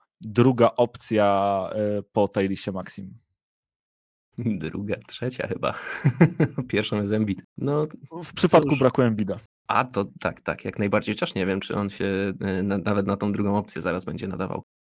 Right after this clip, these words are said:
Speaker 2: Straszny upadek w strasznie szybkim czasie.
Speaker 1: No tak, przecież jest, jest jeszcze Tobias Harris. No rzeczywiście, może przeceniłem Hardena z tą drugą opcją.
Speaker 2: No.
Speaker 1: No nic, e, zobaczymy, jak to będzie wyglądało.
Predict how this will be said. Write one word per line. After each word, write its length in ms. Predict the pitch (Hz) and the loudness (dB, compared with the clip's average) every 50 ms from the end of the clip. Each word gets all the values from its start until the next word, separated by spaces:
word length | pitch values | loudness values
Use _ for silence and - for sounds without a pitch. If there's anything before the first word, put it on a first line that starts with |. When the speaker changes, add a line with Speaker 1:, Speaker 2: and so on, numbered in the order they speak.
| _ _ | _ _
Speaker 2:
Straszny 360 | - - 143 147 - - 101 95 | 2 4 4 4 6 4 0 0
upadek 380 | 92 - 98 92 95 98 - | 2 2 0 0 2 -2 -4
w 60 | - | -6
strasznie 300 | - - - 98 - - | -10 -8 -8 -8 -8 -8
szybkim 300 | 95 - - - - 85 | -10 -10 -12 -10 -8 -8
czasie. 320 | - - - - - - - - _ _ _ _ _ _ _ _ _ _ | -8 -8 -8 -10 -10 -14 -16 -16 _ _ _ _ _ _ _ _ _ _
Speaker 1:
No 140 | - 127 123 | -6 -6 -2
tak, 200 | - 120 110 107 | 0 0 0 -2
przecież 320 | - - 104 - 107 98 98 | -2 -10 -12 -10 -8 -4 -4
jest, 380 | 101 98 98 113 110 - - | -4 -4 -4 -6 -8 -6 -4
jest 220 | 113 113 110 - - | -4 -4 -4 -4 -6
jeszcze 260 | 110 110 - - 107 | -6 -6 -4 -8 -6
Tobias 460 | - 113 104 104 101 98 101 101 - | -6 -4 -2 -2 -2 -2 -2 -6 -6
Harris. 420 | - 110 101 95 92 92 - - _ _ _ _ _ _ | -8 -6 -6 -6 -8 -12 -16 -20 _ _ _ _ _ _
No 100 | - 135 | -8 -6
rzeczywiście, 520 | 120 123 117 - - 107 107 98 - - 95 | -6 -6 -8 -10 -10 -10 -10 -10 -10 -10 -8
może 220 | 98 101 95 107 | -8 -4 -4 -4
przeceniłem 600 | - - 117 - - 110 107 110 104 98 92 95 92 | -2 -2 -2 0 2 0 2 2 0 0 -2 -4 -4
Hardena 400 | - 110 98 95 98 92 90 87 | -6 -6 -6 -6 -8 -8 -8 -10
z 60 | - | -10
tą 140 | - 98 98 | -10 -10 -8
drugą 280 | - 107 95 98 92 | -8 -10 -10 -8 -8
opcją. 240 | 87 95 101 82 98 | -6 -6 -4 -2 -2
Speaker 2:
No. 280 | 98 95 110 104 - - - - - - - - - - - - - - - _ _ _ | -4 -4 -8 -12 -14 -16 -16 -14 -14 -14 -16 -18 -20 -20 -20 -20 -20 -20 -20 _ _ _
Speaker 1:
No 140 | 135 180 214 | 2 2 4
nic, 300 | 196 151 117 - - 160 | 4 4 2 0 2 4
e, 180 | 156 143 123 | 6 6 8
zobaczymy, 440 | 117 139 143 147 151 - - 151 131 | 8 6 6 4 4 2 2 0 0
jak 140 | 120 117 - | 0 0 -2
to 80 | - 117 | -2 -2
będzie 260 | 117 113 110 123 117 | -2 -2 0 -2 -2
wyglądało. 760 | 113 117 117 123 120 113 117 107 104 104 110 120 131 135 143 | -2 -2 -2 -2 0 2 4 4 6 6 4 4 4 2 -2